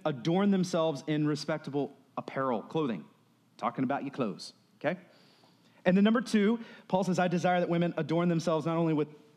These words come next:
clothing, but with good works." You see that at the end. So let's take the first one. Let's, let's talk about the clothes first, okay? Um, he defines respectable clothing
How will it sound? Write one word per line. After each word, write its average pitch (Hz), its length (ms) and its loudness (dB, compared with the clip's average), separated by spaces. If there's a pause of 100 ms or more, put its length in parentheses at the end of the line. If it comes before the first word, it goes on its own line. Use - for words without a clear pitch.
(120)
clothing, 151 480 0
but 147 180 -2
with 139 280 -4
good 165 180 0
works." 139 400 -2
You 120 60 -4
see 135 140 -8
that 135 120 -2
at 127 80 -4
the 120 140 -2
end. 90 180 -8 (1400)
So 160 140 2
let's 165 100 -4
take 220 140 2
the 247 60 2
first 220 300 2
one. 240 360 0
Let's, - 280 -8
let's 147 200 -4
talk 175 280 -2
about 220 260 2
the 214 60 -10
clothes 208 400 2
first, 180 400 -6 (280)
okay? 214 240 -2 (440)
Um, 156 380 0 (200)
he 180 160 2
defines 226 920 2 (200)
respectable 226 960 0
clothing 196 640 2